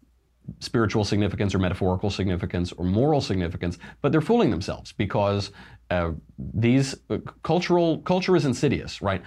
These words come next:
Politics is downstream of culture, and what you, uh, culture and cult come from the same root, and, uh,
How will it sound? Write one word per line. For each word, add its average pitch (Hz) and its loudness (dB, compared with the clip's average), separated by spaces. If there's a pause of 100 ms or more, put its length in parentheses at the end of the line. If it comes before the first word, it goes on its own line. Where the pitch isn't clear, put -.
(160)
Politics 131 0
is 101 0
downstream 104 0
of 92 -2
culture, 104 -4 (340)
and 90 0
what 104 0
you, 123 4
uh, 98 2
culture 147 0
and 117 0
cult 107 -2 (220)
come 113 0
from 117 2
the 98 2
same 101 2
root, 117 0 (380)
and, 92 0
uh, 90 0